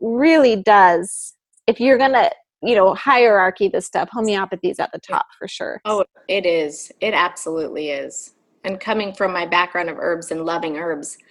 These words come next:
Speaker 2: homeopathy takes the cake.
Speaker 1: Right.
Speaker 2: So I went to Paola's study group, which thankfully was just about to start.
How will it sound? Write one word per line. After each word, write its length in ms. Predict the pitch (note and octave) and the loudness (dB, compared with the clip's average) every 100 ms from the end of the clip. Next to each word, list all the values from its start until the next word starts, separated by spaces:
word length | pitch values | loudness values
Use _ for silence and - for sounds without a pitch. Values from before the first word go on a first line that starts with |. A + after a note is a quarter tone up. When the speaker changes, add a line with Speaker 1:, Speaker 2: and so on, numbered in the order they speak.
| - - - | -20 -20 -10
Speaker 2:
homeopathy 560 | G#3+ G#3 G3 G#3 - D3 | -6 -2 -4 -4 -12 -14
takes 360 | - E3 - | -10 -10 -10
the 80 | - | -14
cake. 500 | - B2 - - _ _ - | -10 -10 -10 -16 _ _ -8
Speaker 1:
Right. 260 | F#3+ F3+ - _ | -6 -4 -8 _
Speaker 2:
So 500 | - A3 G#3 F#3+ - - _ - | -2 4 4 2 -2 -14 _ -2
I 120 | F3+ | 0
went 360 | F#3+ A#3 B3+ - | 4 4 4 -2
to 360 | A#3+ G3+ F#3+ - | 0 2 0 -4
Paola's 460 | G3 G#3 G3+ F3+ - | -4 -2 0 -2 -2
study 300 | - G#3+ A#3+ | 0 2 2
group, 340 | A#3 C4+ C#4+ | 0 0 0
which 200 | G3+ F3+ - | -2 -4 -2
thankfully 580 | A3+ A#3 A#3 A#3+ A#3 A3 | 0 0 -2 0 0 -2
was 260 | F#3 F3+ - | -6 -8 -4
just 440 | B3 A#3+ B3 - | 2 2 0 -6
about 260 | G3+ E3+ - | -4 -6 -8
to 100 | E3+ | -12
start. 600 | - - F#3+ G3 B3+ | -12 -4 0 2 0